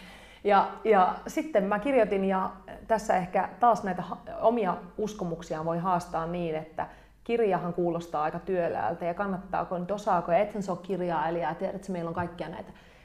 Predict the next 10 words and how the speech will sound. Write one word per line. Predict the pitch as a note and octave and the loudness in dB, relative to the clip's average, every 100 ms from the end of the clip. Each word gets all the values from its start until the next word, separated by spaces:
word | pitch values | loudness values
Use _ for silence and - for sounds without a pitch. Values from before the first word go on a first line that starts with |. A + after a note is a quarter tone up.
| - | -2
Kolmessa | C4+ G3 - | -2 0 0
kuukaudessa | G#3 F3+ E3 E3 - E3 - | 0 2 0 -2 -10 -14 -16
se | - | -4
kirja | G#3+ F3+ | 0 0
oli | D#3 | 0
valmis, | E3 E3+ E3+ E3+ - - - | 0 0 -2 -6 -12 -20 -12
ja | G3+ E3+ E3+ | -6 -4 -4
se | F3 | -4
on | D#3+ D#3 - | -4 -4 -8
itse, | A3 G3 | -6 -6